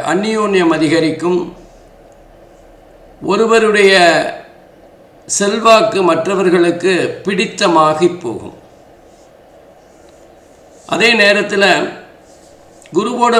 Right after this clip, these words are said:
பார்வை என்பது, குருவோட ஐந்து,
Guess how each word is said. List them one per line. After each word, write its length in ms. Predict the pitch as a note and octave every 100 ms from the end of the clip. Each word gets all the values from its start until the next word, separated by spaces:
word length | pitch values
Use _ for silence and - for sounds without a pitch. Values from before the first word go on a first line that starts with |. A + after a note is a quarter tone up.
| - -
பார்வை 480 | F3+ G3+ G3+ G#3 F3 - - D#3
என்பது, 360 | F3 E3 E3 F#3 C#3 - - - -
குருவோட 340 | F#3+ G3 F3+ F3 D#3+
ஐந்து, 280 | F#3 G3+ G3+